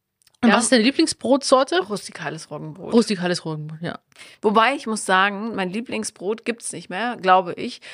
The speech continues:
Speaker 2: Es gab's bei der Bäckerei Lubich in Bonn.
Speaker 1: Mhm.
Speaker 2: Und das war so ein rheinisches Schrotbrot. Das hatte so eine normale Brotleibform, aber die Oberfläche war ganz, ganz glatt.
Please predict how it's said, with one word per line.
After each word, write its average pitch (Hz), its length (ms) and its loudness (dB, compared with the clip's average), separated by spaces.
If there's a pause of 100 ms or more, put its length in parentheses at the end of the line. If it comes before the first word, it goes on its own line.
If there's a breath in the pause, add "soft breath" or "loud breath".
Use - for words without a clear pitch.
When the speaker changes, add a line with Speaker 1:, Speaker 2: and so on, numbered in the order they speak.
(180 loud breath)
Speaker 2:
Es - 100 -18
gab's 226 300 2
bei 208 120 2
der 196 100 2
Bäckerei 196 480 -4
Lubich 214 800 -4
in 180 220 -8
Bonn. 180 420 0 (100)
Speaker 1:
Mhm. 220 340 4
Speaker 2:
Und 202 120 -6
das 208 160 -2
war 202 120 6
so 208 100 -2
ein 202 80 -2
rheinisches 233 680 0
Schrotbrot. 233 1000 -2
Das 196 180 -8
hatte 202 180 -6
so 190 100 -8
eine 190 180 -6
normale 180 420 -2
Brotleibform, 196 1040 -4
aber 185 200 -2
die 185 160 -6
Oberfläche 214 480 -6
war 190 100 -6
ganz, 214 340 -2
ganz 220 280 -8
glatt. 185 460 -2